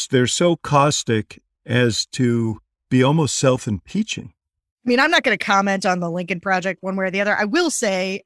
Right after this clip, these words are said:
Speaker 2: that
Speaker 1: Well,
Speaker 2: we
Speaker 1: how about
Speaker 2: s-
Speaker 1: on the, how about on the principle?
Speaker 2: But, but on the pr-, but on the principle, like, I saw it happen. We were running ads that were beating him up, and the swing voters, they had a total backlash effect. Swing voters thought they were political.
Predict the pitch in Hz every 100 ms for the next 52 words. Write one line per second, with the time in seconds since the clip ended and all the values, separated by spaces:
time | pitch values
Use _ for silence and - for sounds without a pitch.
0 | - 196 - 175 302 190 214 180 156 156
1 | 180 190 185 165 156 131 - - 170 -
2 | - 110 104 339 320 349 349 - 254 311
3 | 320 285 403 311 262 247 269 320 - 262
4 | 202 175 131 170 302 339 254 277 240 226
5 | 196 190 185 175 175 190 185 160 285 -
6 | 240 185 180 - - 180 180 175 - 208
7 | 190 214 - 339 320 269 233 208 185 165
8 | - 285 214 143 - 87 - - 69 -
9 | - - 311 285 254 240 214 214 202 202
10 | 170 151 220 311 320 277 262 247